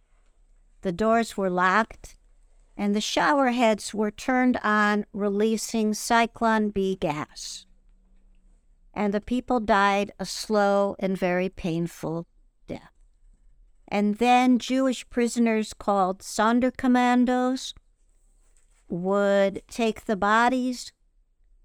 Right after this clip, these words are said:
go through them, looking for any remaining valuables the people had, watches, wedding rings, gold teeth.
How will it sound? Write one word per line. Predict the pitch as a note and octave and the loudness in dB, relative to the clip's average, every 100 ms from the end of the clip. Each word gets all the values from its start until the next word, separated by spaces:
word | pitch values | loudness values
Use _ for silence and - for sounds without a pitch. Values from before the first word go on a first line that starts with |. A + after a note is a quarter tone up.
| _ _ _ | _ _ _
go | G3 G3 | 0 0
through | F3+ - A3+ A3+ B3 A#3 | -2 -8 -2 2 2 2
them, | B3+ A#3+ B3 - | 2 4 2 0
looking | G3+ A3 A#3+ A3+ A3+ | -2 -2 0 0 -2
for | - G#3+ - | -2 -2 -2
any | G#3+ G#3+ A3 | -2 0 0
remaining | G3+ G3+ G#3 G#3 G3+ F#3+ | 0 0 0 -2 -2 -2
valuables | F3+ F3 F#3 G#3+ A#3 A3+ A#3 A#3+ - | -2 0 2 2 0 -2 -2 -2 -4
the | A#3+ | -6
people | - A#3 - A#3 A3 | -4 -6 -4 -4 -2
had, | A3+ A3+ A#3 G#3+ | 0 2 2 -2
watches, | F#3 G3+ G#3 G#3+ - - A3 G#3 - - _ - | -2 2 2 2 -4 -4 -2 -2 -8 -20 _ -6
wedding | F3+ G3 A3 G#3 | 0 0 2 0
rings, | G3+ G#3 G#3 G#3 G#3 G#3 - _ _ _ _ - | 0 0 0 0 -2 -4 -12 _ _ _ _ -4
gold | G3 G#3 A3 - | -2 0 -2 -6
teeth. | - A3 G#3 G#3 - | -4 -2 -2 -4 -10